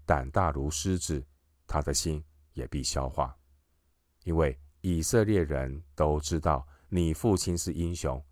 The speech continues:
跟随他的人也都是勇士。依我之计，不如将以色列众人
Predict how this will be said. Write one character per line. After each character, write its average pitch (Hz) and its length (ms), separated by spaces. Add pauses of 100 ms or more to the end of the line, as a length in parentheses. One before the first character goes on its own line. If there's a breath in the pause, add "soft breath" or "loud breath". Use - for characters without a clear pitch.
(520)
跟 101 200
随 71 200
他 76 180
的 71 140
人 65 280 (280)
也 67 240
都 92 240
是 87 240 (100)
勇 62 320
士。 67 320 (1600)
依 143 100
我 95 180
之 90 200
计， 82 420 (800)
不 92 100
如 80 160
将 82 260
以 71 60
色 85 180
列 78 140
众 80 260
人 67 320